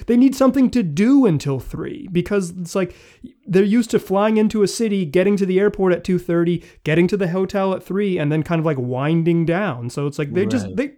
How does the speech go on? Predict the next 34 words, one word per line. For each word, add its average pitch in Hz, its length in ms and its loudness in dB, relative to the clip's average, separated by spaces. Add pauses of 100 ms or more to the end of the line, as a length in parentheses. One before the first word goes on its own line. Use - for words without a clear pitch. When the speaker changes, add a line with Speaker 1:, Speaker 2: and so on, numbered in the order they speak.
Speaker 1:
they 220 120 4
stay 330 220 -2
up 330 140 0
late. 151 280 -4
They 185 140 0
have 240 140 2
weird 277 180 4
Speaker 2:
Right. 110 80 -4
Speaker 1:
schedules. 165 460 -2 (600)
Speaker 2:
And 311 120 -2
there 453 160 6
is 415 120 0
some 381 280 0
partying, 294 480 0
but, 156 100 -4
like, 165 140 -4
it's, - 260 -8 (460)
you 190 100 -4
know, - 180 -2 (300)
less 175 360 0
than 139 180 -2
everybody 135 400 0
else 190 260 -6
you 110 60 -4
know. 104 280 -6
<laughs> 339 160 -2 (440)
Right? - 420 -6
It's 247 240 -12
like 123 260 -12
Speaker 1:
Right, 202 380 4
right. 175 260 0
Exactly. 143 560 -4 (200)
Speaker 2:
<laughs> - 180 -6
Speaker 1:
Exactly. 131 560 -8